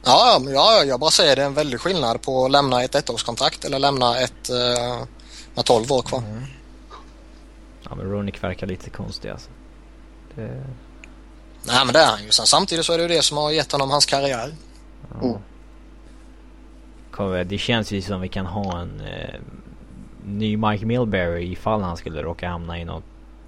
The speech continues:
Speaker 2: topposition i något Seattle-lag eller någonting. Någon som har ett par väldigt, eh, skumma grejer på sitt C V efter ett par år som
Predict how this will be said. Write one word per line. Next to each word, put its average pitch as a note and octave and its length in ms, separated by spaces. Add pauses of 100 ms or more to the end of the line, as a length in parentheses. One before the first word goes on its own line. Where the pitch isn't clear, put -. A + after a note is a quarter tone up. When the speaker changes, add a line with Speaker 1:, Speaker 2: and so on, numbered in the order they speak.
(200)
Speaker 2:
topposition F#2 600
i F2+ 60
något F#2 160
Seattle-lag F#2 1300
eller F#2 140
någonting. F2 380 (880)
Någon G2 240
som F#2+ 180
har F#2 240
ett - 220
par D#2+ 180
väldigt, D#2+ 560
eh, A#2+ 180 (520)
skumma G2+ 600 (420)
grejer F2+ 300
på - 120
sitt - 180
C F2+ 240
V D#2+ 100
efter E2 240
ett D#2+ 60
par F2 100
år E2 160
som - 160